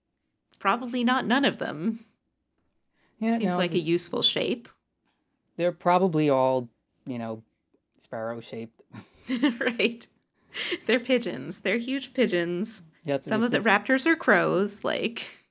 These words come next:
Speaker 2: Yep, they're just a couple of circles connected to each other with a
Speaker 1: <laughs>
Speaker 2: triangle on the front.
Speaker 1: Yeah.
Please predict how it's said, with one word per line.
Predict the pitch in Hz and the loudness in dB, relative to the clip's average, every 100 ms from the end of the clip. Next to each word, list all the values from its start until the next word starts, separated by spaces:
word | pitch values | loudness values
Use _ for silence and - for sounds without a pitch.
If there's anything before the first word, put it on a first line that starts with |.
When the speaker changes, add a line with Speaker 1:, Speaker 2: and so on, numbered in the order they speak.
| _ | _
Speaker 2:
Yep, | 151 135 - | -8 -6 -4
they're | 135 | -4
just | 139 | -2
a | 151 | 0
couple | 165 151 | 2 2
of | 147 | 0
circles | - 131 127 127 127 | 0 0 0 -4 -4
connected | 131 131 135 123 | -6 -6 -8 -4
to | |
each | 127 120 | -4 -2
other | 135 131 | -2 0
with | 127 123 | 0 2
a | 123 | 0
Speaker 1:
<laughs> | 233 | 0
Speaker 2:
triangle | 127 123 127 123 | 0 2 2 2
on | 120 127 | 2 0
the | 123 | 0
front. | 131 123 - - _ _ _ _ _ _ | -2 -4 -8 -18 _ _ _ _ _ _
Speaker 1:
Yeah. | 359 - | -6 -6